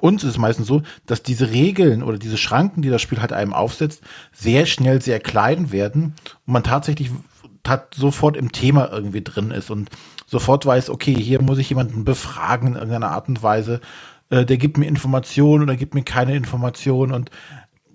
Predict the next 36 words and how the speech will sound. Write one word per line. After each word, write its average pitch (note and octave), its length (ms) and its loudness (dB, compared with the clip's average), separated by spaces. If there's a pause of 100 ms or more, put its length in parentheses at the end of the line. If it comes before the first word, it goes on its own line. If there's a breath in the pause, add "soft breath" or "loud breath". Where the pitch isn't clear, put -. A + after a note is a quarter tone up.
(180)
die C3 80 2
muss D3 160 6
ich D3 60 4
jetzt C3+ 100 -2
irgendwie C3+ 360 -4
einsa-, C#3 540 0
äh, A#2 460 0 (480)
einsammeln C#3 460 2
und B2 180 -4
zusammensetzen C#3 840 0
wie C3+ 80 2
ein C3 100 0
Puzzleteil. C3 640 0 (760 loud breath)
Und B2 380 -2 (140)
ja, G#2+ 220 2
da, A2 160 -4
dann A2+ 400 -2
drückt D3+ 280 -2
die C#3+ 60 -2
Mesi-, B2 300 -2
Mechanik C#3+ 800 -2
relativ B2+ 360 0
schnell B2 320 2
in D3 100 0
den A#2+ 100 0
Hintergrund D3 640 2 (380 loud breath)
und B2 100 -2
man B2+ 140 2
ist A2+ 120 0
wirklich C3 320 0
im D3+ 200 2
Thema C#3 320 4
drin B2 320 -2
und C3 120 -6
versucht A2+ 380 -4
es - 280 -10